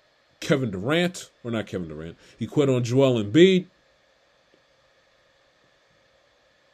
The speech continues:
Quit on everybody.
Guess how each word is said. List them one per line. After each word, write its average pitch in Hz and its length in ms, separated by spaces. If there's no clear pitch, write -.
Quit 160 220
on 156 120
everybody. 110 440